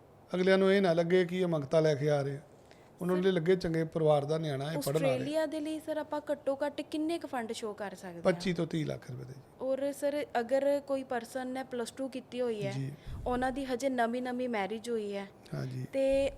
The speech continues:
Speaker 2: ਉਹ ਬਾਹਰ ਜਾਣਾ ਚਾਹੁੰਦੇ ਆ ਕਿ ਇਕੱਠੇ,
Speaker 1: ਹਾਂਜੀ।
Speaker 2: ਵੀ ਆਪਾਂ ਇਕੱਠੇ ਜਾਈਏ,
Speaker 1: ਜੀ।
Speaker 2: ਤੇ ਉਹਦੇ ਲਈ ਕੀ ਰਿਕੁਆਇਰਮੈਂਟਸ
Speaker 1: ਤੀਹ ਤੋਂ
Speaker 2: ਰਹਿੰਦੀਆਂ
Speaker 1: ਪੈਂਤੀ ਲੱਖ
Speaker 2: ਸਰ?
Speaker 1: ਰੁਪਇਆ ਫੰਡ ਸ਼ੋਅ ਹੁੰਦੇ ਆ ਸਪਾਊਸ ਕੇਸ 'ਚ।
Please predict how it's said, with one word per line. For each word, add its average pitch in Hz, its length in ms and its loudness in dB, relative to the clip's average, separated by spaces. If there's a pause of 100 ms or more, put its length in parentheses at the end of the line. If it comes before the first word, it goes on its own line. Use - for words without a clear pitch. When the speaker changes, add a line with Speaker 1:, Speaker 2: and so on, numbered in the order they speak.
Speaker 2:
ਉਹ 285 100 4
ਬਾਹਰ 262 320 2
ਜਾਣਾ 277 260 0
ਚਾਹੁੰਦੇ 240 340 -4
ਆ 254 80 -4
ਕਿ 247 140 -8
ਇਕੱਠੇ, 202 460 -8 (240)
Speaker 1:
ਹਾਂਜੀ। 135 220 -4
Speaker 2:
ਵੀ 226 60 -2
ਆਪਾਂ 226 200 -4
ਇਕੱਠੇ 233 340 -4
ਜਾਈਏ, 208 280 -4
Speaker 1:
ਜੀ। 220 60 -2
Speaker 2:
ਤੇ 233 160 -8
ਉਹਦੇ 285 260 0
ਲਈ 320 120 0
ਕੀ 320 360 -2
ਰਿਕੁਆਇਰਮੈਂਟਸ 240 600 0
Speaker 1:
ਤੀਹ 214 160 6
ਤੋਂ 214 140 4
Speaker 2:
ਰਹਿੰਦੀਆਂ 185 180 8
Speaker 1:
ਪੈਂਤੀ 190 180 0
ਲੱਖ 196 240 0
Speaker 2:
ਸਰ? 196 80 -4
Speaker 1:
ਰੁਪਇਆ 196 220 0
ਫੰਡ 175 300 -2
ਸ਼ੋਅ 190 180 -2
ਹੁੰਦੇ 180 200 -2
ਆ 196 80 -4
ਸਪਾਊਸ 160 360 0
ਕੇਸ 156 220 0
'ਚ। - 140 -18